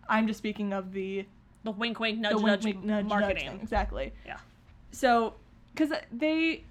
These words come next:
Speaker 1: in Resistance Reborn, they definitely bait Finn Poe, and they definitely, like, they shut down Finn Ray and they shut down Finn Rose, which was, like, a weird thing to do.
Speaker 2: Mm-hmm.
Speaker 1: And, like, I'm not sure what the necessity of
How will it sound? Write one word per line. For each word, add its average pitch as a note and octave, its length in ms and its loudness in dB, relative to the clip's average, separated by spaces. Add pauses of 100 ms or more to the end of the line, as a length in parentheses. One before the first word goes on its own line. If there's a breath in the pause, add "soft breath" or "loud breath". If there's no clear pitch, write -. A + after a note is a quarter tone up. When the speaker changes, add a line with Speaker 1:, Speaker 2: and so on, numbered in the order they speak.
Speaker 1:
in D#4+ 180 0
Resistance C#4+ 460 0
Reborn, G#3+ 560 0 (220)
they A#3+ 100 2
definitely A#3 440 2
bait G#3 360 2
Finn G3+ 280 -4
Poe, G3 360 -6 (460 soft breath)
and G#3+ 160 0
they G#3 240 0 (800)
definitely, A3+ 560 2
like, G#3+ 300 -2
they A3 100 0
shut - 320 0
down A#3 340 4
Finn A3 240 -2
Ray G3+ 260 0
and G3+ 100 -2
they G3 80 -4
shut A3 320 -2
down G#3 520 0 (260)
Finn G#3+ 200 0
Rose, G3 600 -2 (800 soft breath)
which A3 180 -2
was, G#3+ 120 -4
like, G#3+ 140 -2
a G#3+ 60 0
weird G#3 520 2 (640)
thing G#3 220 0
to G#3+ 100 -2
do. G3+ 540 2
Speaker 2:
Mm-hmm. G#3 300 -8 (460)
Speaker 1:
And, G3+ 540 -2 (480)
like, A#3+ 100 -2
I'm B3 80 -2
not C4 200 2
sure A#3+ 140 -2
what A#3 100 -2
the A3+ 60 -4
necessity G3+ 640 -2
of G3+ 420 -6